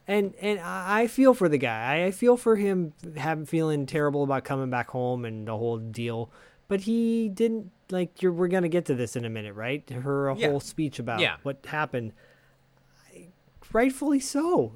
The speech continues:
Speaker 1: Like, she's probably the, one of the few characters in this movie where it's like, actually, the women are the ones who you,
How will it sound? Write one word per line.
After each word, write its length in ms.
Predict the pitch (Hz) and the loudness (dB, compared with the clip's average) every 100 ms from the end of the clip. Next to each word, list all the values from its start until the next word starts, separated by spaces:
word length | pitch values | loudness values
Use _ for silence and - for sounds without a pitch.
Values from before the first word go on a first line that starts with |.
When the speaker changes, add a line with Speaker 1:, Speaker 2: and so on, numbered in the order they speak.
| 127 | -4
Speaker 1:
Like, 180 | 165 175 | -4 0
she's 240 | 240 254 | 2 2
probably 300 | - 240 254 | 2 2 2
the, 100 | 233 | 0
one 160 | 247 254 | 0 0
of 60 | |
the 80 | 240 | -2
few 220 | - 226 | -4 -4
characters 500 | 220 208 214 202 190 | 0 0 0 0 -2
in 80 | 196 | 0
this 140 | 185 185 | -4 0
movie 220 | 214 220 | 0 2
where 180 | 143 131 | 2 0
it's 100 | 127 | 0
like, 220 | 127 113 _ _ _ _ _ _ - 127 | -4 -6 _ _ _ _ _ _ -20 -10
actually, 340 | 160 196 185 | -6 -2 2
the 100 | 180 | 4
women 380 | 143 175 220 139 | 4 2 2 0
are 240 | 123 123 117 | -2 -4 -4
the 100 | 117 | -6
ones 300 | 120 120 - | -6 -8 -8
who 80 | 120 | -8
you, 220 | 113 | -8